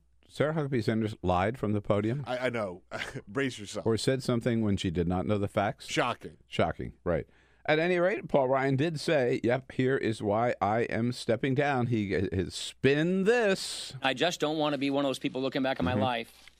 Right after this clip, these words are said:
Speaker 3: thinking I spent more time with my kids, when I know if I spend another term, uh, they will only know me as a weekend father.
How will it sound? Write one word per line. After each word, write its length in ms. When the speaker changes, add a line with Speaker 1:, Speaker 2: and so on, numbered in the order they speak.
Speaker 3:
thinking 180
I 60
spent 200
more 140
time 180
with 100
my 120
kids, 460
when 120
I 80
know 160
if 80
I 80
spend 200
another 220
term, 440
uh, 160
they 120
will 160
only 280
know 180
me 280
as 180
a 40
weekend 380
father. 300